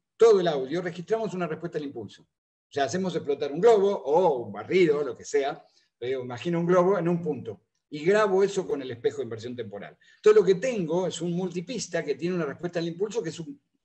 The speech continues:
una cantidad, noventa y dos respuestas al impulso. Nosotros trabajamos en general con treinta y dos o dieciséis.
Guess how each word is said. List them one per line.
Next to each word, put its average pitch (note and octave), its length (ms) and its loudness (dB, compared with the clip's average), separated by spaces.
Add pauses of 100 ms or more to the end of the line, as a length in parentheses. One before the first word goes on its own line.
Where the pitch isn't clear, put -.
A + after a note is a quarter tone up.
(640)
una C3 160 -6
cantidad, C3+ 540 0
noventa C#3 400 -6
y C#3+ 40 -8
dos E3 220 2
respuestas A2 380 -12
al F#2+ 80 -16
impulso. F#2 280 -18
Nosotros E3+ 240 -8
trabajamos C#3+ 440 -2
en B2 60 -14
general A#2 300 -10
con A2+ 300 -14
treinta G#2+ 440 -14
y G#2+ 60 -18
dos - 380 -12 (680)
o A2 120 -12
dieciséis. G#2 680 -12